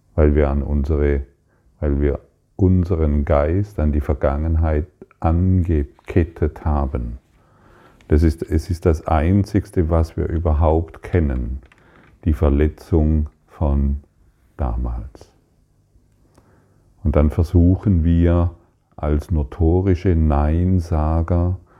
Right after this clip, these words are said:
versuchen wir uns vor den Verletzungen der Vergangenheit zu schützen. Indem wir künstliche Voraussagen machen,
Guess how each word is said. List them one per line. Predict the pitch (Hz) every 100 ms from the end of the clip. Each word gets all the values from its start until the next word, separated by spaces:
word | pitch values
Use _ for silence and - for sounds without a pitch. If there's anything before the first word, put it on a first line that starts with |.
| _ _ _
versuchen | - 76 90 82 90 - 85
wir | 82 82 82 87
uns | 85 87 92 87 - _ _ _ _ _ _ _ _ _ _ _ _
vor | - 85
den | 73 76
Verletzungen | 71 71 71 80 - - 92 85 82
der | 78
Vergangenheit | 71 73 - 69 73 76 78 73 73 - -
zu | _ 78
schützen. | - - 67 _ - 82 _ _ _ _ _ _ _ _ _ _ _ _ _ _ _ _ _ _ _ _ _ _ _ _ _ _ _ _
Indem | 71 67 71 71
wir | 76 78 73 73 _ _ _ _ _ _ _ _ _ _ -
künstliche | - 95 101 - 87 82
Voraussagen | 78 80 71 71 95 - 80 69 69 69
machen, | 65 67 - 85 92